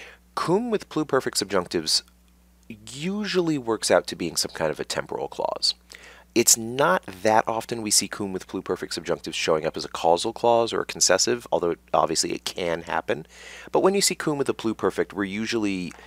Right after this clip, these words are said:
putting some kind of sequence of events into, into motion. So first this thing happened and then this other thing happened. So when all the forces of the Treveri had come to him,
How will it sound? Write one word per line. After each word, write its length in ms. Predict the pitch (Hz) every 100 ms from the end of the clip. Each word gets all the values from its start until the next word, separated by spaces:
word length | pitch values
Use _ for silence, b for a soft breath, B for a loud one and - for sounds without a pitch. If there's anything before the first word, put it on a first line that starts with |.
| B B _ -
putting 360 | 127 110 98
some 220 | 90 107 98
kind 180 | 101
of 60 | 90
sequence 420 | - 107 - 101
of 80 | 90
events 640 | 82 80 82 - - - -
into, 480 | 110 113 120 117 113
into 240 | 117 113 123
motion. 440 | 117 - 127 123 B B -
So 200 | - 85
first 540 | - - 131 127 -
this 180 | 117 -
thing 240 | 113 107
happened 420 | 104 98 95 95 85
and 140 | 80
then 100 | 78
this 160 | 76 -
other 180 | -
thing 200 | - -
happened. 420 | - - - - - B B B B B B
So 340 | - 120 107 -
when 560 | 104 104 131 156 175 175 - _ 101
all 480 | 117 135 156 160
the 100 | 165
forces 500 | - 127 123 - 123 - 101
of 240 | 104 107
the 100 | 110
Treveri 720 | - 104 87 78 71 80 76 - _ _ _ -
had 280 | 104 95
come 400 | - - 131 123
to 240 | 107 - 76
him, 460 | - 65 62 87